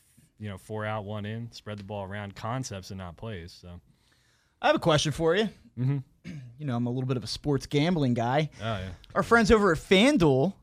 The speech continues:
Speaker 2: <laughs> right now have, uh, odds on who's going to win the Eastern Conference, and the Sixers have the second best odds behind only Milwaukee. They're plus one fifty. The Sixers are plus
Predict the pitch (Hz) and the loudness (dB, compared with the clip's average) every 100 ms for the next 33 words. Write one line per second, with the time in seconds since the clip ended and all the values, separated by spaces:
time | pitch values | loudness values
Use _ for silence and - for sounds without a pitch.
0 | - - - 156 170 170 165 196 180 180 | -4 -4 0 6 6 6 2 4 6 6
1 | 175 175 156 160 156 190 190 180 160 214 | 6 6 6 4 4 4 4 2 2 2
2 | 185 208 185 175 175 143 147 156 147 175 | 2 2 4 4 0 0 -2 -2 -2 0
3 | 175 180 156 139 135 - 196 - 180 160 | 0 0 -2 -4 -6 -4 -6 -6 -6 -4
4 | 143 139 - 160 - 156 143 131 - 160 | -4 -4 -4 -2 -2 0 0 0 -2 2
5 | 160 151 120 135 143 135 143 139 135 135 | 2 2 0 0 0 0 0 0 0 0
6 | 120 147 156 147 104 113 123 - 151 135 | 2 4 4 2 -8 -8 -8 -6 -4 -4
7 | 135 123 120 170 160 135 131 113 - 139 | -4 -6 -6 -6 -6 -6 -8 -6 -8 -8
8 | 143 120 123 - - 123 - | -6 -6 -6 -4 -2 -4 -4